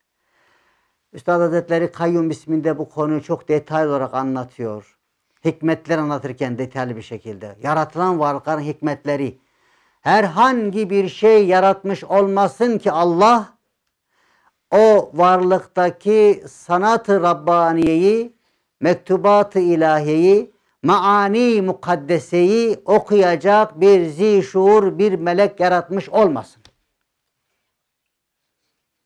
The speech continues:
Her bir varlığa müekkel bir melaike,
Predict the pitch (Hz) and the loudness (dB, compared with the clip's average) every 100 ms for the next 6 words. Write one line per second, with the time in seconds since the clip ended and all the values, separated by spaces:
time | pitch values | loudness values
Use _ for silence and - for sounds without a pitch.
0 | _ _ _ _ _ _ _ _ _ _ | _ _ _ _ _ _ _ _ _ _
1 | 160 240 233 202 202 247 220 185 190 185 | 2 4 4 2 2 2 2 4 4 2
2 | 185 190 226 220 190 185 180 - 214 233 | 0 2 0 0 0 0 -2 -2 0 2
3 | 208 196 196 175 175 180 180 - 185 123 | 2 0 0 0 0 2 0 0 -2 -2
4 | - | -4